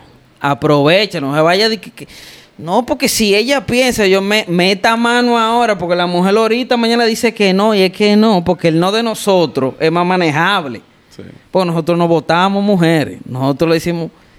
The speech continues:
Speaker 2: ¿Pero quiénes nosotros?
Speaker 1: los hombres.
Speaker 2: Ustedes los
Speaker 1: Los hombres,
Speaker 2: hombres,
Speaker 1: sí,
Speaker 2: yo
Speaker 1: no.
Speaker 2: no.
Speaker 1: ¿Tú has escuchado a los hombres? No, no, no, no, los hombres no votan.
Speaker 2: ¿Hay hombres que dicen eso?
Speaker 1: Sí,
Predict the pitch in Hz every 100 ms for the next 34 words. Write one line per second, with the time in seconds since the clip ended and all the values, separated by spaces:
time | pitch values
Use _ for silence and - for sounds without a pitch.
0 | _ _ _ _ _ - 127 151 156 135
1 | 113 107 110 113 _ - 135 120 - 156
2 | 131 113 143 - _ _ - 117 110 160
3 | 143 165 208 117 110 107 117 117 113 104
4 | - - - - - - - - 190 202
5 | 196 196 202 196 208 202 220 233 302 320
6 | 330 196 170 175 139 147 156 170 180 147
7 | 139 202 196 127 123 117 _ _ _ _
8 | _ _ _ _ _ _ _ _ 113 123
9 | 180 202 208 208 190 113 107 - - 110
10 | 101 101 135